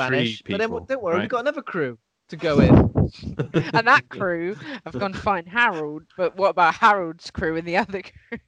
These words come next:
Speaker 1: Yeah.
Speaker 2: Oh, God.
Speaker 3: I, I
Speaker 2: Basically,
Speaker 3: like
Speaker 2: there's no filmmakers left in the world.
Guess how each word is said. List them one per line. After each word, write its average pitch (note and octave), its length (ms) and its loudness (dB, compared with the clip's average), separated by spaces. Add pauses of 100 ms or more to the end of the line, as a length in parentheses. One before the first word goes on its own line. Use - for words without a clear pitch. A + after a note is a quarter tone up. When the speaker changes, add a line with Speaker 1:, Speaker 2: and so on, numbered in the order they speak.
(140)
Speaker 1:
Yeah. A#2+ 180 -6
Speaker 2:
Oh, F#3 360 0
God. E3 400 -2 (440)
Speaker 3:
I, A#3 60 -8
I - 40 0
Speaker 2:
Basically, A3 260 2
Speaker 3:
like C#3+ 100 2
Speaker 2:
there's D3 220 0
no E3+ 160 4
filmmakers D#3 600 0
left D3+ 300 0
in B2 200 -8
the B2 80 -6
world. A2+ 460 -10